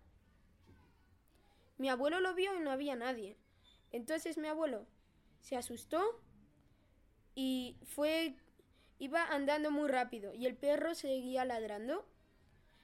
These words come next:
Llegaron a casa y una señora les dijo que podía ser un espíritu, que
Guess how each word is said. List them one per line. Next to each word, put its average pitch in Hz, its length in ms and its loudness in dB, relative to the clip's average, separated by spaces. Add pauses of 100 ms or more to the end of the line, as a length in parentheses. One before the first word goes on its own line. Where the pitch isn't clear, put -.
(140)
Llegaron 285 420 2
a 359 100 -2
casa 349 440 2 (300)
y 254 120 -4
una 302 180 2
señora 339 400 -2
les 320 200 -2
dijo 320 380 0 (600)
que 269 120 0
podía 277 320 2
ser 269 280 -2 (100)
un 311 140 0
espíritu, 339 640 -2 (680)
que 262 220 4